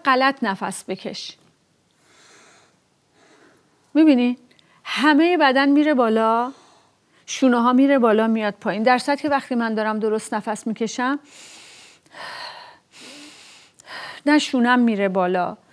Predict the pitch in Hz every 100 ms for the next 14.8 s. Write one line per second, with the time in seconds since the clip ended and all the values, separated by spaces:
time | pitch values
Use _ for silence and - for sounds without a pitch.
0 | - - 254 277 226 277 277 233 220 -
1 | 202 208 208 214 - 277 320 311 262 285
2 | 294 302 247 226 220 - 220 214 208 220
3 | 214 220 190 196 220 247 269 _ _ 220
4 | 214 202 226 208 208 196 226 214 208 175
5 | 175 175 180 208 185 - 190 - 196 _
6 | _ _ _ _ _ 254 254 262 208 202
7 | 208 208 202 190 202 208 - 190 208 202
8 | - 190 180 - 214 247 _ _ _ _
9 | _ _ _ _ _ _ _ _ _ _
10 | _ _ _ _ _ _ _ _ _ _
11 | _ - _ 359 403 381 254 220 277 277
12 | 269 262 247 262 - - 247 262 233 285
13 | 302 277 247 254 233 269 - 247 214 220
14 | 226 262 254 254 240 262 240